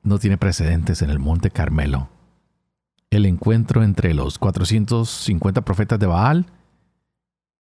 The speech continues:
y Elías, que está solo. Elías los reta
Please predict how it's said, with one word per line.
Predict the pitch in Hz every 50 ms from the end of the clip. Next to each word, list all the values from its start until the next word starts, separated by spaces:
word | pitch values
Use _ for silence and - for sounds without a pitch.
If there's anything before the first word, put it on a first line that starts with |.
| _ _ _
y | 98 85 76 76 65
Elías, | 64 73 92 104 95 82 78 76 -
que | - 107
está | - - - 87
solo. | - - - 87 78 71 69 - - - _ _ _ _ _ _ _ _ _ _ _ _ _ _ _ _ _ _ _ _ _ _ _ _ _ _ _ _ _
Elías | 98 90 90 95 101 104 101
los | 98 90 78 -
reta | 95 107 104 - - 80 71 67